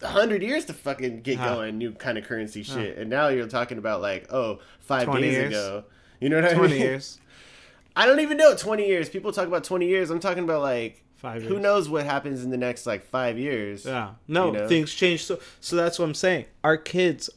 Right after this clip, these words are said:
Speaker 2: are gonna grow up in a world where, first of all, <laughs> they're gonna look at us and be like, "You guys dro-, drove? Like,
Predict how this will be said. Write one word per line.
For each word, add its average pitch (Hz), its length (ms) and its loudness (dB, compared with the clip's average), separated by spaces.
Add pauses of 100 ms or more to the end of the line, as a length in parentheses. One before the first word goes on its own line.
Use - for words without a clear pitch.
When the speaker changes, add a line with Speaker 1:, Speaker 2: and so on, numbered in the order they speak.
Speaker 2:
are 143 80 2
gonna 147 260 -2
grow 135 380 -2
up 147 400 -2
in 156 180 0
a 151 60 4
world 131 640 4 (340)
where, 139 380 4 (220)
first 214 340 4
of 180 120 0
all, 151 360 2 (140)
<laughs> - 460 -10
they're 170 120 2
gonna 170 180 2
look 151 240 0
at 151 80 2
us 143 220 0
and 139 100 -4
be 139 80 -2
like, 117 220 -2 (340)
"You 131 140 -4
guys 135 460 0
dro-, 120 520 -4 (100)
drove? 131 560 -2 (720)
Like, 139 420 0